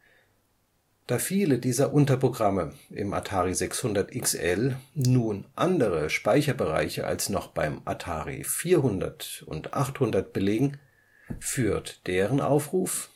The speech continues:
an der alten, aber ungültigen Speicheradresse unweigerlich zu Programmabstürzen. Aus diesem Grunde werden einige Programme von Drittanbietern nicht korrekt auf den Atari X L Modellen ausgeführt.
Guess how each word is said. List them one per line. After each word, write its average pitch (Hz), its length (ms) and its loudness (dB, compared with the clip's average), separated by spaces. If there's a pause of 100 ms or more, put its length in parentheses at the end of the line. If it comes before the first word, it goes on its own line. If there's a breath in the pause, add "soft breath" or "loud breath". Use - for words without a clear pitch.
an 90 180 -6
der - 220 -4
alten, 151 320 0
aber 98 240 0
ungültigen 120 720 2
Speicheradresse 95 1040 -2 (260 loud breath)
unweigerlich 87 720 2
zu - 140 -6
Programmabstürzen. - 920 0 (1600 loud breath)
Aus 80 380 -4
diesem 90 340 -4
Grunde 123 460 6
werden 117 240 2
einige 151 480 4
Programme 131 460 4
von 117 200 0
Drittanbietern 110 1000 -2 (120)
nicht 104 540 -6
korrekt - 720 -2
auf 87 220 0
den - 240 -4
Atari 98 480 -2
X - 220 -2
L 92 280 2
Modellen 82 440 0
ausgeführt. - 640 -2